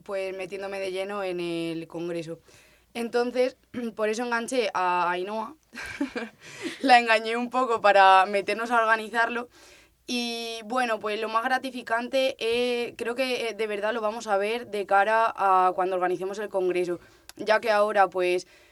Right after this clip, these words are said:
entre que buscamos patrocinadores, intentamos hacer fiestas para que la gente, eh, se anime a venir, nos conozcamos todos, también apoyamos el compañerismo.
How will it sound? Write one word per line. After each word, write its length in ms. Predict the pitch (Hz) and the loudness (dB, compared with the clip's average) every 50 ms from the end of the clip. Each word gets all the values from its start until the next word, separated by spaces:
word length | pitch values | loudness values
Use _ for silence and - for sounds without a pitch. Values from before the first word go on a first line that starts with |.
| _ _ | _ _
entre 220 | - 226 233 202 214 | -12 -10 -8 -8 -6
que 80 | 220 | -6
buscamos 380 | 214 226 226 - 233 240 269 269 | -4 -6 -6 -6 -6 -6 -4 -4
patrocinadores, 1080 | - 277 269 269 254 233 226 220 202 190 190 196 196 196 180 175 175 175 180 180 - | -4 -4 -4 -6 -8 -10 -8 -4 -2 0 2 2 2 2 2 0 0 0 -2 -4 -6
intentamos 480 | 208 208 190 202 202 196 208 220 254 269 | -10 -10 -8 -8 -6 -6 -6 -4 -4 -6
hacer 240 | 254 220 233 240 | -6 -6 -8 -10
fiestas 640 | 233 - 233 226 233 233 - - 269 277 277 285 285 | -10 -8 -8 -8 -8 -6 -6 -4 -4 -2 -2 -4 -4
para 280 | - 240 226 220 208 | -6 -4 -4 -4 -4
que 420 | 208 220 208 202 202 202 202 202 196 202 | -4 -4 -4 -4 -2 -2 -2 -4 -2 0
la 200 | 208 208 208 208 | 0 0 0 0
gente, 720 | - 202 214 220 240 240 247 269 269 277 277 285 277 277 - | -2 -6 -6 -6 -6 -4 0 2 2 4 4 2 0 -2 -4
eh, 440 | - 208 208 202 202 202 202 202 190 | -6 -4 -2 -2 0 0 0 -2 -2
se 140 | - 214 | -2 0
anime 440 | 202 190 190 196 214 226 233 240 233 | 0 2 2 0 -4 -6 -6 -2 0
a 100 | 226 214 | 0 2
venir, 400 | 202 202 196 208 220 233 240 247 247 | 2 0 -2 -4 -4 -4 -4 -4 -4
nos 140 | 240 220 | -4 -6
conozcamos 600 | - - 202 202 190 - - 202 214 233 240 - | -6 -6 -8 -8 -6 -4 -2 -2 -2 -2 -6 -8
todos, 320 | - - 190 190 185 185 165 | -4 -2 0 0 0 0 -2
también 260 | - 185 190 196 208 | -2 -4 -2 0 -2
apoyamos 420 | 214 208 220 208 202 202 220 233 | -2 -2 -2 -2 -2 -2 -2 -4
el 120 | 233 233 - | -6 -8 -6
compañerismo. 800 | - 214 185 202 196 190 180 175 170 190 190 185 180 180 170 | -6 -6 -4 -2 -2 0 0 0 -2 -2 -2 -2 -2 -2 -2